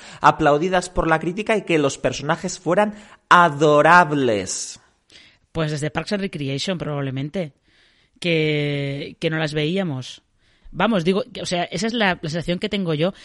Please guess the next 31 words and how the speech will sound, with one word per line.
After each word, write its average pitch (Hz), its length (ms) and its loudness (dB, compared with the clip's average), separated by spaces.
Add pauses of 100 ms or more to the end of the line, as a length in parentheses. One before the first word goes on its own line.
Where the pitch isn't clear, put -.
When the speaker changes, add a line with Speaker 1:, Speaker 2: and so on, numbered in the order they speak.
(120)
Speaker 2:
Sobre 175 180 0
todo, 185 140 0
a 214 40 4
mí 220 60 2
me 220 80 -2
hace 208 140 -4
mucha 202 200 -4
gracia 175 280 -2
que 226 80 -4
con 165 240 -6
Solo 175 120 -6
asesinatos 196 380 -8
en 185 80 -6
el 175 60 -6
edificio, 170 640 -4 (360)
que - 80 -6
no 175 80 0
deja 190 220 2
de 214 80 -2
ser 208 140 -4
una 208 160 -2
serie 196 240 -2
en 214 40 -2
la 196 100 -4
que 180 60 -6
en 165 80 -8
cada 156 200 -6
temporada 156 680 -4
investigan 180 460 -2
un 220 80 0
asesinato. 165 580 -4